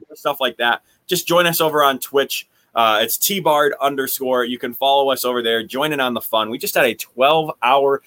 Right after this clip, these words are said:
stream on Saturday, Noah. It was so much fun. We played some Fall Guys. We played some Minecraft. We built some pixel art. I built, you know, Yugi from Yu-Gi-Oh? I built him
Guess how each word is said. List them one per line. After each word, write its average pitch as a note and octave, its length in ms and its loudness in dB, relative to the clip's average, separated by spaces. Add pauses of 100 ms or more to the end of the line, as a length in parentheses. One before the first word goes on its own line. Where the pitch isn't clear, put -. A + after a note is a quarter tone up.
stream D#3+ 500 0
on A#2+ 200 2
Saturday, A2 520 -2
Noah. G#2 360 0
It G#2+ 120 -6
was G#2 180 -6
so - 320 0
much D#3+ 240 2
fun. G2 260 -2 (280)
We A#2 80 -8
played B2 200 0
some G#2+ 140 -10
Fall D#3+ 260 2
Guys. D3 380 2 (220)
We D3+ 100 -6
played D3+ 260 -2
some C#3 160 -6
Minecraft. A#2+ 680 0 (320)
We C3+ 120 -4
built C#3+ 260 0
some A#2+ 140 -6
pixel D#3 420 -4
art. D3 200 2
I C3+ 80 2
built, D#3 280 0
you E3+ 120 0
know, F#3 100 2
Yugi C3 480 -2
from A#2+ 160 -4
Yu-Gi-Oh? C3+ 560 -2 (300)
I A#2+ 100 2
built C#3+ 320 4
him C#3 140 2